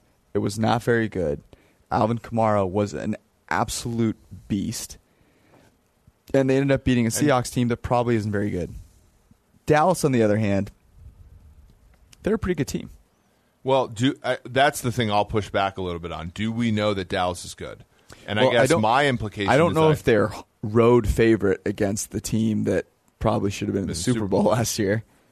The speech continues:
Speaker 1: but they don't have, uh,
Speaker 2: Well, so if
Speaker 1: a Hall of
Speaker 2: Brees,
Speaker 1: Fame
Speaker 2: if
Speaker 1: quarterback.
Speaker 2: Brees is playing, what is the spread in this game?
Speaker 1: If Brees is playing, then I think the Saints are four and a half point favorites.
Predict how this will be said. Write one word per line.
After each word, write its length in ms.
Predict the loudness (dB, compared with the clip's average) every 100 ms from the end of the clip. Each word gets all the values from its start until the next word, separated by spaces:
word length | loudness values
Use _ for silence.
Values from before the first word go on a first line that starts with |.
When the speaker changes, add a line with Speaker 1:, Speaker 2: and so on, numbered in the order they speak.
| _ _ _ _
Speaker 1:
but 280 | 0 2 0 _ -4
they 100 | 0
don't 220 | 2 0 -2
have, 420 | -2 0 -2 0
uh, 380 | 2 2 0 -2 -10 _ -4
Speaker 2:
Well, 120 | -2
so 180 | 2 0
if 100 | 0
Speaker 1:
a 40 |
Hall 120 | 0 2
of 40 |
Speaker 2:
Brees, 40 | 2
Speaker 1:
Fame 80 | -2
Speaker 2:
if 40 |
Speaker 1:
quarterback. 340 | 0 0 0
Speaker 2:
Brees 240 | -2 -2 -2
is 120 | -6
playing, 540 | -4 -2 -2 -2 -6 -8 _ _
what 180 | -4 -2
is 180 | -2 -4
the 80 | -12
spread 340 | -8 -4 -2
in 100 | -2
this 180 | -6 -10
game? 300 | -14 -14 -16 -18 -20 _ _ _ -20 -20 -20 _ _
Speaker 1:
If 160 | -8 -8 -6
Brees 440 | -4 -2 -2 -6
is 140 | -6 -8
playing, 920 | -4 -4 0 0 2 0 -4 -8 -10 -14 _ -10
then 160 | -2 0
I 140 | 0
think 340 | -2 -4 -6 -4
the 80 | -6
Saints 720 | -4 -2 0 0 -2 -6 -10 _
are 720 | -2 2 2 2 2 0 -2 -6 _ _ _ _ _ _ _ _ _ _ _
four 420 | -12 -2 2 2
and 80 | 2
a 40 |
half 260 | 0 -2 -4
point 240 | -8 -8
favorites. 520 | -10 -10 -12 -16 -16